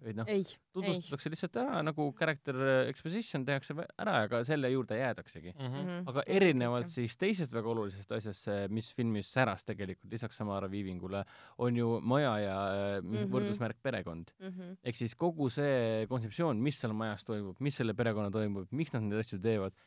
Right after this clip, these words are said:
Speaker 1: see oli algusest peale väga hästi läbi mõeldud.
Speaker 2: Jah.
Speaker 1: Et,
Speaker 3: Õigus,
Speaker 1: et
Speaker 3: jah.
Speaker 1: tundub, et
Speaker 3: Selle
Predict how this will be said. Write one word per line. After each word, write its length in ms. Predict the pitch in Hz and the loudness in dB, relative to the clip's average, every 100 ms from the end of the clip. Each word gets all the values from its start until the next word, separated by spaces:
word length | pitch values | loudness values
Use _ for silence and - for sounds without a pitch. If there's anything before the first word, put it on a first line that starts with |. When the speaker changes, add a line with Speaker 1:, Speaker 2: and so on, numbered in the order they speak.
| _ | _
Speaker 1:
see 280 | _ 175 170 | _ 2 4
oli 200 | 110 107 - | 4 0 0
algusest 480 | 151 147 104 101 - | 0 2 -2 -6 -2
peale 200 | 131 104 | 0 2
väga 240 | 127 117 | 2 2
hästi 160 | 110 104 | 0 -2
läbi 120 | 98 | -2
mõeldud. 280 | 101 90 82 - _ - | -2 -4 -8 -14 _ -8
Speaker 2:
Jah. 120 | 151 - | -6 -2
Speaker 1:
Et, 80 | 123 | -2
Speaker 3:
Õigus, 180 | 185 | -2
Speaker 1:
et 80 | 185 | -2
Speaker 3:
jah. 80 | 185 | 2
Speaker 1:
tundub, 260 | 190 170 120 | 4 4 2
et 60 | |
Speaker 3:
Selle 180 | 156 143 | 0 -4